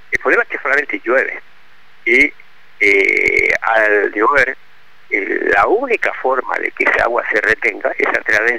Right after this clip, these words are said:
de, eh, una cubierta vegetal, que es, en este caso es el bosque, el bosque nativo, o el bosque natural, digamos, o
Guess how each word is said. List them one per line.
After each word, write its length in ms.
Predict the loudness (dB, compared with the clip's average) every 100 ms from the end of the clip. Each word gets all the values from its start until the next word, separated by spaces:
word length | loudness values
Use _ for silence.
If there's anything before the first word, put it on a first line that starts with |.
| 2
de, 260 | 2 2 -2 -18 -14 -12 -12 -14 -10 0
eh, 240 | 0 0
una 320 | 0 0 0
cubierta 560 | 0 0 2 2 2 0
vegetal, 640 | 0 -4 -4 2 2 2 -4 -16 -20 -20 -20 -20 -20 -10 0
que 80 | 2
es, 100 | 2 -4 -6
en 140 | -4
este 180 | -4 -4
caso 300 | -2 -4 -4
es 160 | -6 -4
el 80 | -2
bosque, 340 | -4 -4 -14 -14 -20 -18
el 80 | -10
bosque 380 | -8 -6 -4 0
nativo, 440 | 0 0 -4 -4 -18 -20 -20 -12
o 100 | -6
el 60 | -2
bosque 260 | -2 -2 -2
natural, 420 | 0 0 0 0
digamos, 320 | -6 -10 -10
o 80 | -14